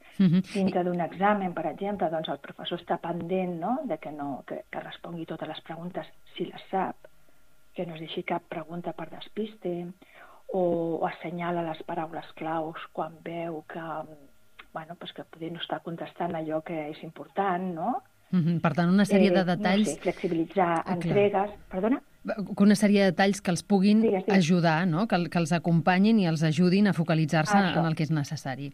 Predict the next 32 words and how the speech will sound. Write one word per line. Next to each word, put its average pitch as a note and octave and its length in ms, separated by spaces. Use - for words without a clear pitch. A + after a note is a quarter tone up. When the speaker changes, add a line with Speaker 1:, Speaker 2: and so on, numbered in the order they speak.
Speaker 2:
Això. F3 460
Speaker 1:
Diries, G#3+ 440
Speaker 2:
Sí, G3+ 40
Speaker 1:
Carme, A#3+ 240
Speaker 2:
sí, C4 60
Speaker 1:
que G#3+ 100
Speaker 2:
sí. - 60
Speaker 1:
si G#3 80
hi F#3+ 40
ha F#3+ 220
un G#3 220
bon F#3 200
diagnòstic F3 600
i F#3+ 40
un F3 120
bon F3 160
acompanyament, E3 840
en F3+ 140
principi F#3+ 720
es E3+ 200
van E3+ 200
passant F#3+ 320
etapes F3+ 460
i F#3+ 140
es D3+ 120
va, D3+ 320
eh, D3+ 340
avançant F3+ 680
en F3 200
el D#3 220
procés E3 300
educatiu? D#3+ 640